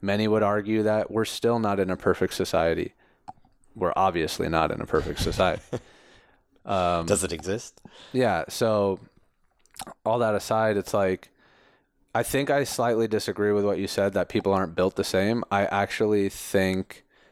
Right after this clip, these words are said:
Speaker 1: what I currently think is, whatever the size of the population, I think at any given time in human history,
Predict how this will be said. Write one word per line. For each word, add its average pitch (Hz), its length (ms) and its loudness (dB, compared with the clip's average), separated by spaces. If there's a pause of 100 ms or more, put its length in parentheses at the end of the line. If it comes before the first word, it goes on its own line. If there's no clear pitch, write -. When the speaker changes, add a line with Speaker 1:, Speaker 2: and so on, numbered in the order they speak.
Speaker 1:
what 104 180 2
I 101 60 2
currently 104 480 0
think 98 320 0
is, 90 380 0 (480)
whatever 123 480 2
the 135 100 2
size 113 300 0
of 113 80 2
the 113 40 2
population, 101 800 0
I 98 120 2
think 107 460 0
at 101 220 0
any 104 260 0
given 101 280 2
time 98 340 2
in 98 100 2
human 95 280 2
history, 117 580 0